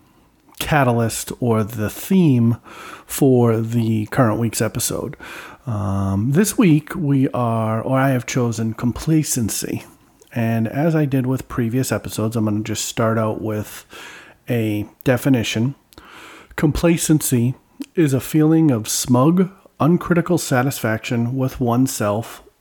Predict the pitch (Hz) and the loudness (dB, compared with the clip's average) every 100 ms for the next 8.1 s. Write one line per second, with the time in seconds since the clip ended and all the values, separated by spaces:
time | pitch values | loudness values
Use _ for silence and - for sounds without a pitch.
0 | _ 151 123 110 107 110 101 101 - 151 | _ 2 2 2 2 0 0 -4 -2 2
1 | 139 - - - - - - _ _ _ | 2 2 -8 -6 -8 -8 -14 _ _ _
2 | _ - - - - - _ _ _ _ | _ -20 -20 -20 -20 -20 _ _ _ _
3 | _ _ - - - 160 190 - 196 262 | _ _ -20 -6 2 4 2 -4 -2 -2
4 | - 254 175 147 143 - 143 131 131 - | 0 -2 -2 -2 -2 0 -2 0 -4 -2
5 | 127 123 120 123 127 123 104 101 104 107 | -2 0 2 2 2 0 0 -2 -4 -4
6 | - 113 110 110 156 139 139 196 143 139 | -4 -4 -6 -8 -10 -2 2 4 4 2
7 | 127 127 - - - 180 - 139 110 104 | 2 -2 -4 -4 2 2 4 2 2 2
8 | 120 | 0